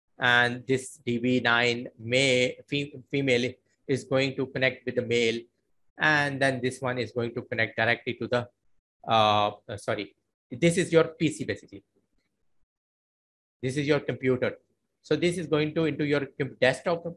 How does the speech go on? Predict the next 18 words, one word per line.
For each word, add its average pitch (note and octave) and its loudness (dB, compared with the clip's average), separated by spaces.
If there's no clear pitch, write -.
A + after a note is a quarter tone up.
computer, A#2+ 0
and G3+ 0
this F#3 0
is F3 -2
going D#3 0
into C#3+ -4
your D#3+ 0
router. A2 2
And D3 2
this D#3+ -2
is E3+ 0
how D#3 6
you C#3+ 2
can C#3 -2
access C3 0
the C3 0
brain B2 4
of A2+ 0